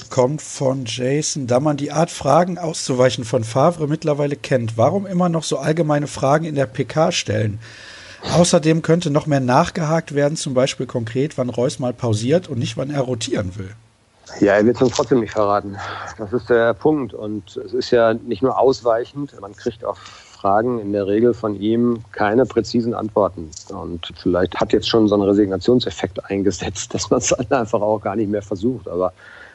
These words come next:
Speaker 2: es ist schon sehr schwierig und es ist ja auffällig, selbst bei einfachen Fragen für den Trainer, wenn's darum zum Beispiel geht, „Beschreib doch mal den Wert von Rafael Guerrero, warum ist der plötzlich so wichtig?“ Ja, da kommt nicht so ganz viel. Das hat,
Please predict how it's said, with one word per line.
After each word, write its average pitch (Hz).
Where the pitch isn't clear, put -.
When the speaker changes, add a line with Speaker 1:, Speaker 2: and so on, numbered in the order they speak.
Speaker 2:
es 117
ist 139
schon 147
sehr 127
schwierig 120
und 101
es -
ist -
ja 113
auffällig, 117
selbst 110
bei 101
einfachen 131
Fragen 110
für 113
den 113
Trainer, 98
wenn's 92
darum 104
zum 104
Beispiel 98
geht, 90
„Beschreib 117
doch 95
mal 98
den 92
Wert 95
von 95
Rafael 90
Guerrero, 90
warum 104
ist 95
der 98
plötzlich 95
so 90
wichtig?“ 92
Ja, 92
da 90
kommt 113
nicht 107
so 101
ganz 92
viel. 92
Das 90
hat, 107